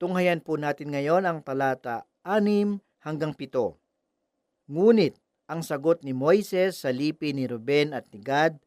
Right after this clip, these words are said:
"Matitiis ba ninyong makipaglaban ang inyong mga kapatid, samantalang kayo'y nananahimik dito? Ibig ba ninyong masira ang loob ng mga Israelita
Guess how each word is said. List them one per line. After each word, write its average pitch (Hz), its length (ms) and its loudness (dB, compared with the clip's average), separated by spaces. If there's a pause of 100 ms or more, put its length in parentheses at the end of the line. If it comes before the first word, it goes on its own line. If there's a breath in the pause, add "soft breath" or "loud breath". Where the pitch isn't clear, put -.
(540)
"Matitiis 214 640 -4
ba 170 80 2
ninyong 165 640 2 (240)
makipaglaban 147 960 0 (320)
ang 202 160 -2
inyong 202 320 0
mga 165 320 2
kapatid, 131 560 -6 (320)
samantalang 226 800 2 (160)
kayo'y 196 560 8 (240)
nananahimik 165 800 4
dito? 180 400 0 (720)
Ibig 202 320 -4
ba 185 80 6
ninyong 170 480 2
masira 208 720 6
ang 156 240 -2
loob 151 400 8
ng 156 160 0
mga 147 240 -4
Israelita 127 680 -8